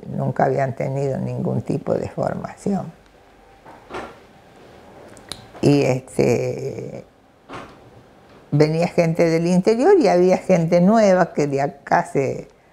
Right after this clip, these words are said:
se, especialmente para el Castro, se buscaba gente nueva que venía, que empezaba, porque el Castro,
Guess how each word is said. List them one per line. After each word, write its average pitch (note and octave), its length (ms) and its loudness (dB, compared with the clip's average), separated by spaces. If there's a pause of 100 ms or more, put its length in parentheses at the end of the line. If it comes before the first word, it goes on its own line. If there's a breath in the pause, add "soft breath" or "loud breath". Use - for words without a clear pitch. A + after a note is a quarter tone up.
(240 soft breath)
se, C#3 300 0
especialmente D#3+ 800 0
para D3+ 260 0
el C#3 160 -6
Castro, C4 380 -2
se C4 160 -4
buscaba C3+ 520 -2
gente D3 460 -6
nueva D3+ 500 0
que - 100 -6
venía, C#3+ 440 -4
que - 120 -10
empezaba, - 580 -2
porque - 260 -10
el B2+ 100 -10
Castro, - 380 -4